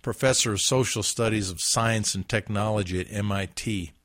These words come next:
It's about social media and how it's robbing us of relationships. You know, we're connected to more people than ever, but are we really relating to them on a personal level? Quote,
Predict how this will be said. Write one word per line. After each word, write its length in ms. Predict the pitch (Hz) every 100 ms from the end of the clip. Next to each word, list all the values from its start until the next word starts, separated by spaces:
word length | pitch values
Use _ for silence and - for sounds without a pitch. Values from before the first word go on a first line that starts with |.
| -
It's 140 | 113
about 320 | 131 151 151
social 500 | - - 151 139 135
media 460 | 104 113 123 117 104
and 120 | 90
how 240 | - 107 98
it's 200 | 90 -
robbing 680 | 101 101 104 107 104 98 90
us 180 | 85
of 160 | 92 80
relationships. 960 | 87 90 101 104 - 82 - 80 - 120
You 60 |
know, 80 | 120
we're 180 | 135 160
connected 960 | - - 165 156 175 240 - - 131 101
to 60 |
more 240 | 123 127 127
people 380 | 147 131 110
than 180 | 104 101
ever, 360 | 131 123 80 - _
but 120 | 113 110
are 60 |
we 120 | 113
really 300 | 113 117 117
relating 680 | 98 92 90 92 113 101 92
to 80 | 82
them 260 | 82 87 85
on 80 | 80
a 60 |
personal 800 | - - 104 95 - 87 80 78 -
level? 520 | 90 95 87 78 - _ _
Quote, 380 | - 117 87